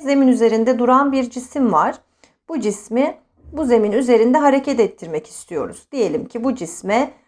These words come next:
on Newton'luk bir kuvvet uyguladık. Eğer sürtünme kuvveti on Newton'dan daha büyük bir kuvvetse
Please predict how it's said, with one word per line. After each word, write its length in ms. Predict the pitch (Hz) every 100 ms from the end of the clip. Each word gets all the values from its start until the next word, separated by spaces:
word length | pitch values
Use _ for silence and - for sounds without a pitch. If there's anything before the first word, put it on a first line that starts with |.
| _ _
on 300 | 285 320 247
Newton'luk 640 | 196 185 226 202 277 311 277
bir 160 | 262
kuvvet 400 | 254 247 226 233 -
uyguladık. 640 | 175 165 131 - - _ _ _ _ _ _ _ _
Eğer 280 | 220 269 311
sürtünme 680 | 311 - 294 - 339 339 381
kuvveti 540 | - 294 262 254 269
on 280 | - 262 294
Newton'dan 720 | 294 285 - 277 277 285 254
daha 300 | 220 254 269
büyük 380 | 233 294 370 -
bir 180 | 214 190
kuvvetse 1000 | - 208 226 330 - - - 156 269